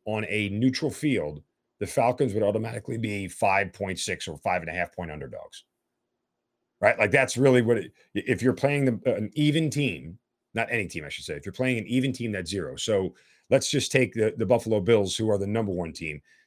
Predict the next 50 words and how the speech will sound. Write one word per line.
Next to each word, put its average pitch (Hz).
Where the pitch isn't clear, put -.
They're 123
at -
five 110
point 101
nine, 87
plus 135
five 101
point 98
nine. 82
If, 104
if 117
it's 92
a 98
neutral 147
field, 151
you 120
take 113
the 110
five 131
point 113
nine 131
that 104
they 123
are 110
minus 107
the -
five 110
point 104
six, -
you 107
get 104
almost 104
an 104
eleven 95
point 87
spread. 87
Buffalo 113
Bills 101
would 85
be 92
favored 85
by 80
eleven. 73
That's 76
kinda 95
how 92
odds 82
makers 71
do -
it. -